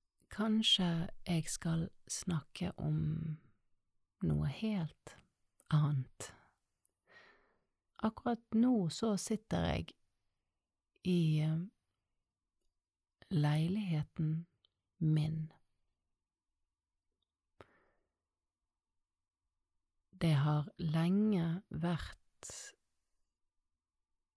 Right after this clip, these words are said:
slutt mellom Jonas og meg, på den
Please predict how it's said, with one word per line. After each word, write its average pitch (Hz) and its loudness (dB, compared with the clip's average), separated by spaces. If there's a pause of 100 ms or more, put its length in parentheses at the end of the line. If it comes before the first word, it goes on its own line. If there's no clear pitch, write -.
(640)
slutt - -4 (1200)
mellom 147 0 (1160)
Jonas 156 0 (180)
og 156 -2
meg, 175 -2 (1300)
på - -6
den 160 2